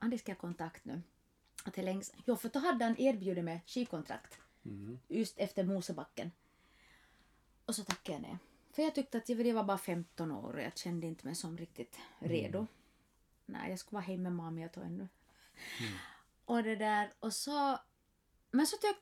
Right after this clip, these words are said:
Speaker 1: han att, nej men, hej, kom hit. Hoppa flyget och kom hit, sa han. Absolut.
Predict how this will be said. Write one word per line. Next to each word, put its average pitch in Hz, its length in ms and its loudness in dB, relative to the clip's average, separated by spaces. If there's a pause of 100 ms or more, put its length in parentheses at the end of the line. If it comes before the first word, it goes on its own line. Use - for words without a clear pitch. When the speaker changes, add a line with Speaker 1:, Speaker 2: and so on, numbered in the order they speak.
Speaker 1:
han 339 60 4
att, 339 100 2
nej 359 100 4
men, 359 300 8 (100)
hej, 277 300 6
kom 311 180 4
hit. 285 340 2 (540)
Hoppa 311 260 0
flyget 247 400 4
och 170 60 2
kom 156 140 -2
hit, 165 280 0
sa - 80 -6
han. - 220 -4 (1120)
Absolut. 311 680 0